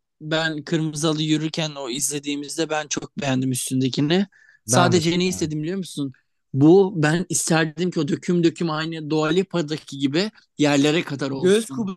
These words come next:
Speaker 3: değişik olsun ve senin dediğin gibi
Speaker 1: Göğüs
Speaker 3: Emircan,
Speaker 1: kubu
Speaker 3: yerlere kadar uzanan böyle zincir olsaydı
Speaker 1: Evet.
Speaker 3: belki beğenebilirdim o zaman.
Speaker 1: Yani
Speaker 2: Hani
Speaker 1: çok kötü değil.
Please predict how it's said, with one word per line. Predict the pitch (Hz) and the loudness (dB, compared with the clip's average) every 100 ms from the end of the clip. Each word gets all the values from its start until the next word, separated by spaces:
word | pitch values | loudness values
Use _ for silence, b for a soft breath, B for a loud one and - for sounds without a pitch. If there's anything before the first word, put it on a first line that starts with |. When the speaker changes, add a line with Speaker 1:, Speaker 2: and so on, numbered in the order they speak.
| 180 | -4
Speaker 3:
değişik | 175 170 - - | -4 -2 -6 -4
olsun | 170 170 208 | -6 -4 -6
ve | 196 | -4
senin | 180 185 185 | -2 0 0
dediğin | 165 156 156 143 | -2 -4 -2 -2
gibi | 139 139 | -2 2
Speaker 1:
Göğüs | 175 202 - 160 | 4 4 0 -2
Speaker 3:
Emircan, | 190 180 | -4 -4
Speaker 1:
kubu | 190 175 - | -2 -2 0
Speaker 3:
yerlere | 160 156 160 160 185 | 0 0 -2 -4 -6
kadar | - 160 156 | -10 -10 -8
uzanan | 143 151 147 147 | -8 -4 -2 0
böyle | 147 143 | -2 -6
zincir | 127 - 147 147 185 | -12 -8 -4 -4 0
olsaydı | 160 143 147 147 | -2 -2 -2 2
Speaker 1:
Evet. | 147 147 135 | 4 4 2
Speaker 3:
belki | 180 160 175 156 | 0 -2 -4 -6
beğenebilirdim | 156 143 139 135 135 123 123 | -4 -4 -8 -12 -20 -20 -18
o | 117 | -16
zaman. | 117 107 - _ _ _ _ _ _ _ _ _ _ _ _ _ - | -12 -12 -14 _ _ _ _ _ _ _ _ _ _ _ _ _ 0
Speaker 1:
Yani | 180 180 151 | 2 4 4
Speaker 2:
Hani | 139 | 4
Speaker 1:
çok | 190 175 | 4 2
kötü | - 180 180 | 2 4 6
değil. | 220 202 | 8 6